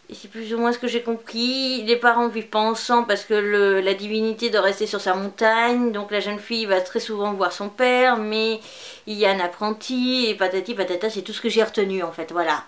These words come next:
Donc c'est pour ça que j'avais pas trop envie au départ de faire un résumé parce que je, j'ai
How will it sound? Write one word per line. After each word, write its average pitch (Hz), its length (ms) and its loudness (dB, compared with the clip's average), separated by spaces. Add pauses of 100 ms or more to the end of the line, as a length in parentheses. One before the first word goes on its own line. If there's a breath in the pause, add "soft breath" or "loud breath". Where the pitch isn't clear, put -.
Donc 170 140 -16
c'est 180 140 -6
pour 170 140 -8
ça 196 120 -2
que 190 100 -4
j'avais 175 200 0
pas - 120 -6
trop 180 200 -10
envie 175 200 -2
au 180 40 0
départ 175 320 0
de 175 80 -2
faire 165 240 0
un 165 120 2
résumé 170 360 -4
parce - 160 -8
que - 120 -8
je, - 300 -8
j'ai 160 200 -10